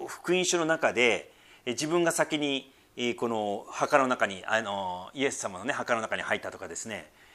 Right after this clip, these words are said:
えー、この人はどうなのかとかですね、このペテロが、あの、ヨハネについてこう聞いてくるとかですね、えー、そのようにして、自分が愛されてるっていうことを、まあ、自慢してるかのようなね、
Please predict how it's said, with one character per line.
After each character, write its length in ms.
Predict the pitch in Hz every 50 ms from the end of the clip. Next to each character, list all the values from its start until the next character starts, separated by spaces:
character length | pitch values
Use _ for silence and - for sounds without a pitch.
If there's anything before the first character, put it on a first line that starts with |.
| - - _ -
え 340 | 110 107 104 98 98 95 -
ー、 40 | -
こ 60 | 135
の 100 | 131 127
人 140 | 127 - 107
は 60 | 98
ど 140 | - 120 113
う 20 |
な 100 | 107 95
の 80 | 92 90
か 120 | - 95
と 60 | 87
か 80 | 90 92
で 80 | 87 90
す 100 | - 131
ね、 80 | 123
こ 80 | - 104
の 60 | 92
ペ 160 | - 123 107
テ 80 | - 98
ロ 80 | 92
が、 200 | 87 87 85 90 - - - - - _
あ 100 | 101 107
の、 160 | 98 95 104
ヨ 140 | 107 110 110
ハ 100 | 110 104
ネ 60 | 95
に 100 | 87 87
つ 80 | - -
い 40 | 95
て 80 | - -
こ 80 | 101
う 40 | 90
聞 160 | - - 104
い 20 | 92
て 80 | - 95
く 80 | -
る 80 | 87 85
と 80 | -
か 80 | - 90
で 60 | 85 -
す 80 | -
ね、 240 | 107 107 95 80 - _ _ _ _ _ _ _ _ _ - - _
え 80 | 147 151
ー、 40 |
そ 180 | 143 - - 196
の 80 | 208 214
よ 120 | 214 208
う 40 | 190
に 120 | 151 135
し 100 | - -
て、 400 | - 165 160 147 123 98 92 - - _ _ -
自 60 | 185
分 100 | 196 247
が 140 | 240 226 220
愛 120 | 226 240
さ 140 | 233 - 254
れ 100 | 254 247
て 120 | 240 190
る 40 | 147
っ 20 | 127
て 100 | - 135
い 20 |
う 40 | 120
こ 80 | 127 117
と 80 | 127
を、 20 | 117
ま 120 | 120 120
あ、 20 | 107
自 100 | - 143
慢 220 | 165 190 196 196
し 60 | 190
て 80 | - 202
る 80 | 190 180
か 100 | 185 160
の 80 | 123
よ 80 | 98 85
う 40 | 78
な 60 | 78
ね、 220 | 92 117 - -